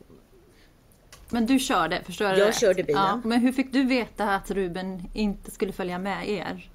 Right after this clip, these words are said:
Speaker 1: Hur fick du veta att han skulle hem?
Speaker 2: De sa det.
Speaker 1: De sa det?
Speaker 2: Ja.
Speaker 1: Ställde du någon kontrollfråga kring det?
Speaker 2: Nej.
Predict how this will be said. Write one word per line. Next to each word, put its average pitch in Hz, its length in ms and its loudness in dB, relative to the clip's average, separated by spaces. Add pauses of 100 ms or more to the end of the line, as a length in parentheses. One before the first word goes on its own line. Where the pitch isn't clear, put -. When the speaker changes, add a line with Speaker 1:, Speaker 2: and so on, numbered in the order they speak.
(920)
Speaker 1:
Hur 240 100 -2
fick 247 200 -4
du 247 60 -4
veta 233 340 -4
att 196 100 -6
han 208 140 -4
skulle 202 200 -10
hem? 226 240 -12 (180)
Speaker 2:
De 202 220 -8
sa - 320 0
det. - 220 -2 (480)
Speaker 1:
De 208 140 -8
sa 170 120 -12
det? - 180 -12 (340)
Speaker 2:
Ja. 180 240 -14 (1900)
Speaker 1:
Ställde 220 240 -4
du 202 100 -6
någon 190 160 -6
kontrollfråga 190 800 -10 (100)
kring 208 240 -10
det? 185 80 -14 (880)
Speaker 2:
Nej. 190 460 -10